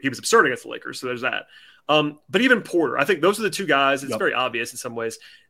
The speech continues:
Speaker 1: If Denver just got nothing from Porter and Murray, then the, then it becomes an even series. You know what I mean? But if, if Porter makes his jumpers, and he usually does, and if Murray, I don't think Murray's gonna have seven good games.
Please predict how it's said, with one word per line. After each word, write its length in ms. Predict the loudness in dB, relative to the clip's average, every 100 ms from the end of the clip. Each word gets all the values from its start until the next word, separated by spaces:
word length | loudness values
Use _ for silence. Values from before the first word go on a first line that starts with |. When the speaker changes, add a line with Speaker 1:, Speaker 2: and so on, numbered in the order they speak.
| _ 4
Speaker 1:
If 200 | 4 6
Denver 280 | 2 4 2
just 180 | 2 0
got 220 | 0 0 _ _ _ _ _
nothing 400 | -2 -2 0 0
from 180 | 0 -4
Porter 240 | -2 -2 -2
and 100 | -2
Murray, 360 | -2 -4 -8 _ _ _ _ _ _ -4
then 220 | -2 -2
the, 140 | -6 2
then 140 | 4
it 80 | 4
becomes 260 | -2 -6 -8
an 60 |
even 180 | -10 -12
series. 380 | -16 -14 -16 -8
You 80 | -2
know 80 | 0
what 60 |
I 40 | 0
mean? 280 | -4 -6 _ _ _ _
But 180 | 2 4
if, 220 | 2 -4 -10
if 160 | -10
Porter 240 | 2 4 6
makes 200 | 2 0
his 80 | -2
jumpers, 400 | -2 0 -4 -4
and 80 | -6
he 60 |
usually 300 | -4 -4 -4
does, 440 | -2 -4 -4 -8 -8 _ _ _ _ 2
and 100 | 4
if 120 | 4
Murray, 520 | 2 2 4 4 2 4
I 60 |
don't 80 | 4
think 140 | 4 4
Murray's 180 | 2
gonna 140 | 2 0
have 160 | -2
seven 340 | -2 -4 -2 -2
good 140 | -2
games. 500 | -2 -2 -2 -4 -10